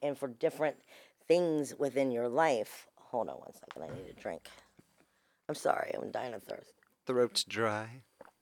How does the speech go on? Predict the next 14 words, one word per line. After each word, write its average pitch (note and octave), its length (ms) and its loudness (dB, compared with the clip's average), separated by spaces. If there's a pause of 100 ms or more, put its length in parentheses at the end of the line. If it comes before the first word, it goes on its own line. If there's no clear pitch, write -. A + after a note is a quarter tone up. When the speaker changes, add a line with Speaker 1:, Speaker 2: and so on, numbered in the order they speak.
(300)
Speaker 1:
Throat's A#2+ 260 -2
very G#2+ 300 0
dry. G#2 400 0
<laughs> - 40 -20 (1040)
Like F#3+ 180 0
I F#3 40 2
said, G#3+ 180 4
I'm C3+ 180 2
pooped. - 380 0 (440)
I G3+ 120 10
mean, A#3 240 8
so, A#3+ 320 12 (320)
I A3 60 6
mean, A#3 340 6